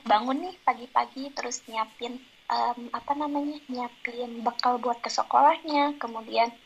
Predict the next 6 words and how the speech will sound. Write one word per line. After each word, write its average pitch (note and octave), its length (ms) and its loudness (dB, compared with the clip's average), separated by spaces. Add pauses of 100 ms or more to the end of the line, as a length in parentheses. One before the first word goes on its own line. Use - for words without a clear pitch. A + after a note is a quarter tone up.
(100)
misalnya C#4+ 560 4
kalian, A#3 400 2 (320)
em, A#3 160 0
nganterin B3+ 840 2
ataupun C4 600 0 (160)
jemput E4 680 4